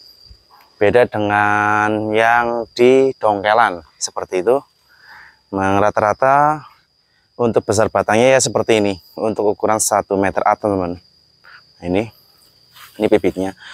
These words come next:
Untuk harganya, teman-teman, untuk harga yang bibit durian planter pack, memang ini asli dari planter pack, ini hu-, harganya itu seratus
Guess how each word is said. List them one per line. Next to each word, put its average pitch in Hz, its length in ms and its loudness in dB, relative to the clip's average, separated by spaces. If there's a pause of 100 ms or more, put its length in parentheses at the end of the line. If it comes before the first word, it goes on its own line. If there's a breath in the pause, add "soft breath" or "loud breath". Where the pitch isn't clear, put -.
(160 loud breath)
Untuk 165 880 6
harganya, 107 480 -2
teman-teman, 117 340 -4 (300)
untuk 110 320 -6
harga 101 240 0
yang 101 480 0 (400 loud breath)
bibit 104 160 -2
durian 98 320 0
planter 98 240 2
pack, 95 320 -2
memang 101 560 -2 (640)
ini 107 240 2
asli 117 320 2
dari 101 240 0
planter 95 320 -2
pack, 110 160 -4
ini 117 320 -2
hu-, 110 160 2 (240)
harganya 107 480 0
itu 131 160 2
seratus - 960 0